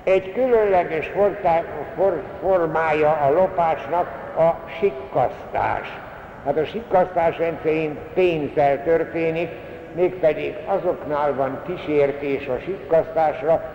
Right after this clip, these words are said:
akik olyan helyzetben vannak, olyan munkát végeznek, hogy pénz van náluk, és arról a pénzről ők dirigálnak.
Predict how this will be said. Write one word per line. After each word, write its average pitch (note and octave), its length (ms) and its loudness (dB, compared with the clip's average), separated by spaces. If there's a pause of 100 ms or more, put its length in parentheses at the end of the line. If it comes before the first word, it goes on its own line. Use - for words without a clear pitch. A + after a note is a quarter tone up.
(180)
akik D3+ 420 0
olyan D3+ 500 2
helyzetben B2+ 880 0
vannak, C#3 440 0 (220)
olyan F3+ 340 4
munkát C#3 680 -2
végeznek, D3 840 0 (260)
hogy D3+ 160 2 (560)
pénz F3 420 4 (160)
van A#2 240 2 (140)
náluk, G2+ 540 0 (360)
és D3 140 -6
arról E3+ 300 4
a E3+ 280 2
pénzről G#3 880 4
ők G3+ 480 4
dirigálnak. A#2+ 1080 0